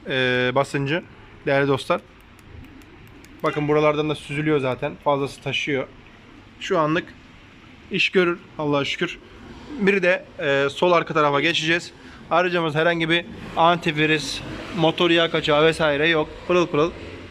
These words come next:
Küçük bir plastik muhafazamız var. Onu da takacağız en son değerli dostlar. Debriyajın da buradan kapatmadan havasını son kez alacağız. Ve gönül rahatlığıyla bugün aracımızı teslim edeceğiz.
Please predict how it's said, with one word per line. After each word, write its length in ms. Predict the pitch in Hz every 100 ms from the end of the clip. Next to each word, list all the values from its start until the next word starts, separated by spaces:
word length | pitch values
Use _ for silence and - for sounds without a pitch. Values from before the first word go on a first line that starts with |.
| - - - -
Küçük 220 | 175 226
bir 60 |
plastik 400 | 185 202 190 202
muhafazamız 540 | 196 185 180 190 196 185
var. 100 | 156
Onu 200 | 160 175
da 80 | 170
takacağız 440 | 170 180 175 170
en 120 | 160
son 300 | 151 160 185 - -
değerli 260 | 143 139 143
dostlar. 360 | 139 - 170 185 - - - - - - - - - - - - - -
Debriyajın 580 | 160 175 190 180 196 185
da 160 | 185 185
buradan 340 | 175 180 180 - - -
kapatmadan 440 | 165 185 185 180
havasını 420 | 160 170 165 175
son 180 | 156 175
kez 180 | 165 156
alacağız. 520 | 165 160 175 180 - - - - - - -
Ve 280 | 151 165 180 - - - - - - -
gönül 240 | 196 208
rahatlığıyla 440 | 190 156 - 156 170
bugün 180 | 185
aracımızı 480 | 170 190 180 175 185
teslim 340 | 185 170 - 185
edeceğiz. 480 | 175 170 175 -